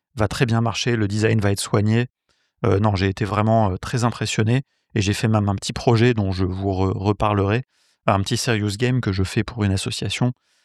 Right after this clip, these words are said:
En quelques, quelques minutes, en quelques prompts,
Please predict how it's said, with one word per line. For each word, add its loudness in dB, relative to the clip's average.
En -16
quelques, 2
quelques -2
minutes, 4
en -2
quelques 0
prompts, 0